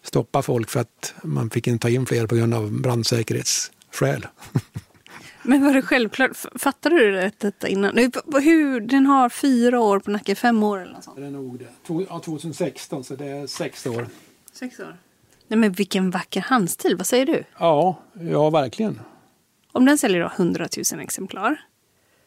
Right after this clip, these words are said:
Speaker 2: ehm, hur mycket får ni för varje såld bok? Och vad,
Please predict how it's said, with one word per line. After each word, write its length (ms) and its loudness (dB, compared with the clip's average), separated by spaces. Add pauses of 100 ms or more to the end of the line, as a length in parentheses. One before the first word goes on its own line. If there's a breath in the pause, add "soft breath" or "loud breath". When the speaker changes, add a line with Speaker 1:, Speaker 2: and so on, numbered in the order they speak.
(140)
Speaker 2:
ehm, 320 -4
hur 160 2
mycket 280 2
får 280 2
ni 240 2
för 160 -4
varje 300 -2
såld 420 -2
bok? 400 -2
Och 200 0
vad, 340 -2